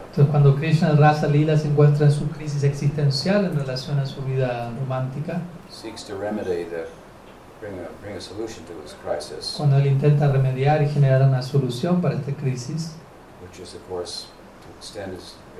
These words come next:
Speaker 2: Leela, we call that Gaur, Gaur
Speaker 1: ¿no?
Speaker 2: Leela.
Speaker 1: La cual obviamente va a ser extender su Leela, lo cual llamaremos Gaur Leela.
Speaker 2: Balaram has gone to Gaur Leela
Speaker 1: Ba-,
Speaker 2: ahead of him.
Speaker 1: Balaram, en verdad, en este caso, Balaram se ha dirigido al Gaur Leela antes que Krishna mismo.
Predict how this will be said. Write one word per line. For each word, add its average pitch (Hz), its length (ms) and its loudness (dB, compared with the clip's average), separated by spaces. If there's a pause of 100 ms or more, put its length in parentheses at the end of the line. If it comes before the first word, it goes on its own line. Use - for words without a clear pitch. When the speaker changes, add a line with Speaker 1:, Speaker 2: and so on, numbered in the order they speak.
Speaker 2:
Leela, 82 360 -10 (440)
we 85 140 -18
call 85 120 -8
that 82 240 -4
Gaur, 87 260 -4 (200)
Gaur 90 140 -6 (200)
Speaker 1:
¿no? 147 100 -2
Speaker 2:
Leela. 151 40 -8
Speaker 1:
La 123 180 -4
cual 143 220 0
obviamente 139 600 4 (120)
va 131 100 -2
a 131 40 -6
ser 143 200 -4
extender 143 460 0
su - 160 -2
Leela, 156 440 0
lo 139 160 6
cual 143 200 -2
llamaremos 135 680 0
Gaur 139 340 0
Leela. 117 220 -6 (1040)
Speaker 2:
Balaram 113 440 -2
has 98 140 -12
gone 104 540 -4 (880)
to 123 80 -16
Gaur 104 300 -4
Leela 98 440 -4 (840)
Speaker 1:
Ba-, 160 60 -8
Speaker 2:
ahead 135 260 -2
of - 120 -6
him. - 420 -10
Speaker 1:
Balaram, 156 460 -2
en 139 100 -4
verdad, 143 360 -2
en 139 80 0
este 143 220 0
caso, 160 340 -2
Balaram 143 320 2
se 143 140 0
ha 143 40 4
dirigido 143 380 2
al 156 100 0
Gaur 147 160 4
Leela 151 320 0
antes 156 340 -4
que - 100 -12
Krishna 135 360 -2
mismo. 117 340 -6